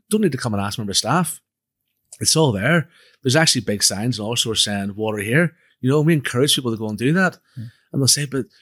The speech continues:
Speaker 1: when people are walking around, they're queuing up and they're going to get water and get their condiments, is that not quite confusing for customers and staff?" And I'm like, "I don't think it is." But one thing it does do is it creates a really good atmosphere,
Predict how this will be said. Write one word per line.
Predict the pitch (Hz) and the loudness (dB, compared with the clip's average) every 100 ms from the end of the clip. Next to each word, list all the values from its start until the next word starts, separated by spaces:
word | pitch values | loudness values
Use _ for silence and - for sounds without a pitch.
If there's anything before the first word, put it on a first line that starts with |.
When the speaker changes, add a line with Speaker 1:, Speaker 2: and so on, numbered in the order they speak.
| _ | _
Speaker 1:
when | 135 | -4
people | - 175 | 0 2
are | 143 | 4
walking | 127 127 117 | 2 0 -2
around, | 104 110 120 | -2 -2 -2
they're | 117 | -2
queuing | - 135 117 107 | 0 2 2 0
up | 120 117 | -2 -2
and | 110 | -4
they're | 104 | -4
going | 101 117 | -4 -6
to | 110 | -2
get | 110 95 | -2 -2
water | 104 113 117 | -2 -2 -2
and | 110 | -4
get | 104 | -8
their | 107 | -10
condiments, | - 113 117 117 117 - - _ _ | -8 -4 -2 -2 0 -2 -2 _ _
is | 127 131 | 0 2
that | 156 | 4
not | 143 | 2
quite | - 120 - | 2 -2 -2
confusing | 113 - 127 135 135 | -4 0 2 2 0
for | - 113 113 | -2 -2 -4
customers | - 113 - 110 104 | -4 -2 -2 -2 -4
and | 110 | -2
staff?" | - 151 170 135 | 0 0 0 -2
And | 131 | -6
I'm | 135 | -6
like, | 131 131 _ - - - _ - | -6 -10 _ -20 -20 -20 _ -6
"I | 127 | 2
don't | 196 196 | 2 2
think | 127 107 | 0 0
it | 104 | 2
is." | 180 202 | 4 4
But | - 135 | 0 -2
one | 165 180 | -2 0
thing | 131 | 0
it | 107 | 0
does | 117 143 | 0 0
do | - 107 | 0 -4
is | 107 | -4
it | 107 - | -6 -8
creates | - 120 135 | -2 0 2
a | 120 | 0
really | 104 101 117 117 | -4 -4 -2 -2
good | 113 104 | -2 0
atmosphere, | 107 151 151 175 165 | 0 2 2 2 0